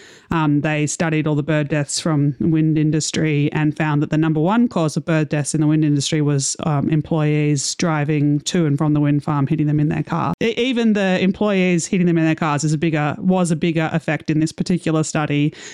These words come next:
than birds hitting, um, wind turbines in the wind farm. So you've gotta keep it in perspective. And if there's a real risk of, um,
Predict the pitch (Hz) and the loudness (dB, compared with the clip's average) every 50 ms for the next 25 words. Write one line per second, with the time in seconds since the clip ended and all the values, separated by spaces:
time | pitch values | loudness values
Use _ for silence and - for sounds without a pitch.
0 | - - _ - 175 156 147 147 151 - - 170 151 143 143 - - 175 165 156 | -20 -10 _ -2 0 2 2 2 0 0 0 -2 0 0 0 0 -2 0 0 2
1 | 147 151 151 - - 160 151 147 143 143 147 156 175 - 175 165 156 - 170 156 | 2 2 0 0 0 0 2 2 2 2 2 0 0 0 0 0 0 0 0 0
2 | 151 156 151 147 139 160 151 151 143 151 151 147 147 - - - 98 - - - | 2 2 0 0 2 2 0 2 2 2 0 0 0 -2 -6 -6 -4 -4 -4 -4
3 | - 165 147 143 151 - - - - - - - _ _ _ _ - 240 240 226 | -2 -2 -2 -2 -4 -6 -8 -16 -20 -20 -20 -20 _ _ _ _ -4 -2 -2 -2
4 | - 202 185 156 175 170 165 165 160 156 - - - 185 170 - - 180 180 - | -2 -2 -2 0 0 2 2 2 2 0 -2 -2 -2 -2 -2 -2 -4 -4 -6 -6
5 | - - 151 - 123 156 160 - - - - 175 170 - 170 180 - 196 185 170 | -6 -6 -4 -2 -2 -2 -4 -4 -4 -4 -2 0 0 0 0 -2 0 -2 0 0
6 | 190 190 180 226 254 262 220 190 185 175 - - _ - - - - - 185 208 | 2 2 2 2 2 2 2 2 0 0 -2 -6 _ -10 -10 -10 -2 0 0 2
7 | 240 214 196 - - - - - - - - - 170 165 160 156 156 147 147 - | 2 2 0 -2 -4 -8 -10 -12 -12 -6 -4 -2 -2 0 0 0 0 -2 -4 -4
8 | - 170 160 156 151 151 147 151 151 | -4 -2 0 0 2 2 2 2 0